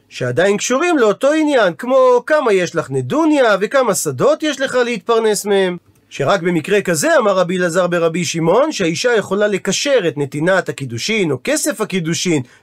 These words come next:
לעניין עליו הם דיברו, וממילא הדין שהיא מקודשת. וחוזרת הגמרא ואומרת, שאמר רב הונא אמר שמואל, הלכה כרבי יוסי. אמר לי, שאל על כך רב אימר לרב אשי את השאלה הבאה, ואלא הא דאמר רב יהודה אמר שמואל,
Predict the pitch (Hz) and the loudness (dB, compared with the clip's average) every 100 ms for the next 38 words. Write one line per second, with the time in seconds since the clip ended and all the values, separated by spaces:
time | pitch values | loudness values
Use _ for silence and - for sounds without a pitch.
0 | - 123 135 175 175 117 117 165 180 190 | -4 -2 0 2 0 0 -2 0 0 -2
1 | 233 269 330 285 240 220 202 196 226 240 | -2 0 2 2 2 2 2 2 2 2
2 | 311 262 196 208 202 262 196 185 190 180 | 0 -2 -2 0 -2 -2 0 0 -2 -6
3 | _ _ _ _ - 170 277 302 262 233 | _ _ _ _ -4 -2 2 2 2 2
4 | 202 202 220 180 185 160 139 151 240 - | 2 2 2 2 0 2 0 0 0 -2
5 | 147 156 196 170 156 214 165 147 160 175 | -2 0 2 0 0 0 2 2 0 0
6 | 294 294 247 240 233 302 294 196 185 247 | 2 2 4 2 2 0 0 0 0 0
7 | 247 - 214 208 - _ _ 98 117 208 | 0 2 2 0 -2 _ _ -6 0 2
8 | 233 160 156 - - 190 269 220 160 151 | 2 0 -2 -2 -4 -2 -2 -2 0 0
9 | - 139 214 170 254 208 175 156 156 247 | -2 0 0 0 0 2 4 2 2 2
10 | - 220 196 165 170 160 190 208 202 185 | 0 -2 -4 -2 0 2 4 2 2 2
11 | 160 - _ _ 87 139 226 196 160 170 | 0 -4 _ _ -4 0 2 2 2 2
12 | 165 170 165 165 165 156 175 170 170 170 | 2 2 2 2 0 0 -2 2 2 2
13 | 170 156 190 190 | 0 -2 0 2